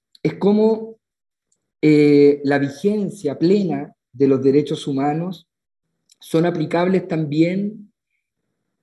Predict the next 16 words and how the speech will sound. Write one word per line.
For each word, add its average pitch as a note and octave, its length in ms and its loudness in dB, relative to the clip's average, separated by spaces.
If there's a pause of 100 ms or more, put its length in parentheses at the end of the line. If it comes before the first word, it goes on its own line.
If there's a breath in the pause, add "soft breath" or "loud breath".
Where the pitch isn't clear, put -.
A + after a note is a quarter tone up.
(300)
en D#3+ 120 2
el D#3 80 4
marco F3 280 -2
de F#3 60 0
la F3 80 -2
sociedad D#3+ 300 -4
digital, F2+ 440 -6 (680)
¿no? C#3+ 340 -8 (540)
Y E3 240 0
eso G3 600 -4 (500)
nos D#3+ 260 -4
obliga E3+ 760 0 (220)
a D#3 100 -2
repensar D3+ 960 -4 (460)
algunos F3 440 -2
derechos, F#3 680 -2